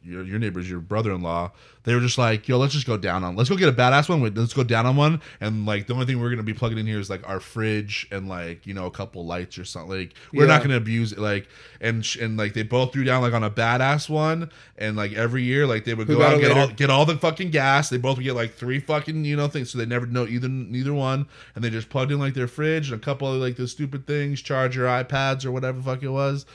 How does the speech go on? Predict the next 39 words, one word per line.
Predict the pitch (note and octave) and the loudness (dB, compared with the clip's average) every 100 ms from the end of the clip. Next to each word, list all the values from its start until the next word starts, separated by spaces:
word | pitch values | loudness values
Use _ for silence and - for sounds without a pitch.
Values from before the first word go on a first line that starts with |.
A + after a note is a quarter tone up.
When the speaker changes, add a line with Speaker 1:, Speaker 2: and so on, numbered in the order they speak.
| - - | -20 -12
Speaker 1:
And, | A2 A2+ | -4 -2
like, | A2 G#2 | -2 -2
I | A2+ | -2
remember | C3 B2+ | 0 2
one | A#2+ B2 A#2+ | 2 0 0
time | B2 A2 | -2 -2
we | G#2 | -2
l-, | G2 F#2+ F#2+ - _ _ _ _ - | -4 -8 -14 -16 _ _ _ _ -6
lost | A2+ G#2+ G#2 - | -2 0 -2 -6
power | - G#2 G2 G2 | -4 -2 -2 -6
for, | G#2 | -10
like, | F2+ F2 - | -10 -10 -14
four | - - C3+ B2+ A2 | -14 -2 0 2 0
or | G2+ | -2
five, | G#2 F#2 F#2 | -6 -6 -6
maybe | G2+ G2 | -8 -8
five | - G2 F2+ | -8 -8 -6
days, | F#2 F2+ | -8 -10
but | - F#2 | -10 -12
we, | F#2+ F2 - G#2 | -12 -12 -16 -14
the | G#2 | -10
generator | F#2 F#2+ F2+ E2+ | -8 -8 -8 -12
was | F2 | -14
cool. | - G#2+ - - _ _ _ _ _ | -12 -14 -14 -20 _ _ _ _ _
And | F#2 F#2 F2 | -12 -10 -10
so, | - F#2+ F2 E2 E2+ - | -8 -6 -6 -10 -14 -16
and | F2+ F#2+ | -10 -8
it, | |
and | F#2 F#2+ F#2+ | -6 -8 -6
it | F2+ | -6
was, | F#2 F#2+ G#2 | -8 -8 -4
and | A2+ | 0
that | A#2+ A#2+ | 0 2
gen-, | C3 | 2
I | A#2 | 2
remember | B2+ C3+ | 2 2
that | A2+ | 0
generator | B2 B2 A#2+ A2+ | 0 0 0 2
lasted | A2+ A#2 - A2+ | 2 0 -2 -6